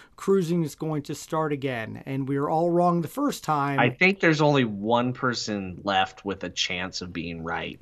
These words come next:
Speaker 1: Me!
Speaker 2: Yeah.
Speaker 1: Yep. 'Cause I gave,
Speaker 2: Yeah.
Speaker 1: and I still,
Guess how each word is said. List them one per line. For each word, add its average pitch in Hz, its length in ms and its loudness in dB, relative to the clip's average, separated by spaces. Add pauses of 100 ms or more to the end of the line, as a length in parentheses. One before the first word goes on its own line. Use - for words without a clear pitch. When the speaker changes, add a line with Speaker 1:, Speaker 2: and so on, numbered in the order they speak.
Speaker 1:
Me! 330 440 6 (540)
Speaker 2:
Yeah. - 220 -10 (280)
Speaker 1:
Yep. 262 240 4 (960)
'Cause 139 140 -6
I 175 160 4
gave, 170 260 2
Speaker 2:
Yeah. - 80 -4
Speaker 1:
and 214 260 4
I 220 240 8
still, - 380 0